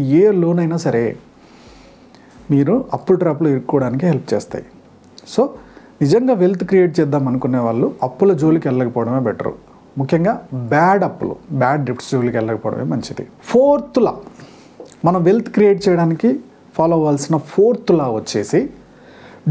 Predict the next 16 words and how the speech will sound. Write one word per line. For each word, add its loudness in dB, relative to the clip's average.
don't 0
speculate 0
in 4
get 0
rich 0
quick 0
schemes. -2
డబ్బులు 2
రాత్రి 0
రాత్రే 0
నువ్వు 4
లక్ష -4
పెడితే 2
లక్ష -4
అవుతుందంట, -2
ఇప్పుడు 2